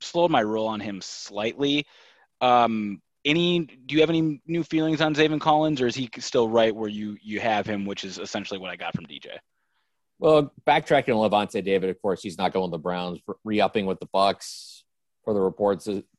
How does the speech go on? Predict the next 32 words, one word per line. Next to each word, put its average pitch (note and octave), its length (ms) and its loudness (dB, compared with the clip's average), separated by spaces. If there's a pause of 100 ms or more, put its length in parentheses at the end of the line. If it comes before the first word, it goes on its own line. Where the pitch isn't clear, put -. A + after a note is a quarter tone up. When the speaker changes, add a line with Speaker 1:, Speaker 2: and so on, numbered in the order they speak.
Speaker 2:
as A2+ 140 2
everybody G#2 420 4
who G2 100 -2
listens F#2+ 340 -4
to - 60 -20
this - 40 -4
podcast F#2 340 0
probably F#2 200 -2
knows F2 320 -6
by F#2+ 140 -6
now. F#2 440 -8
Speaker 1:
Yep, C3 200 2 (160)
yep. C3 180 2 (840)
Speaker 2:
Yep, F#2 200 -12
got G2 220 -6
that. G#2+ 280 2
So, G#2 260 2
all - 1000 -20
right. - 100 -16 (580)
Uh, A2 120 4
but A#2+ 420 4
when C3+ 140 4
I D3 80 6
look G3+ 280 4
at D#3 240 4
Collins, C#3+ 580 0
I C#3+ 140 -4
thought A#3 140 6
it - 20 8
was D#3+ 120 4
interesting, D3+ 400 -2
like, A#2 360 -2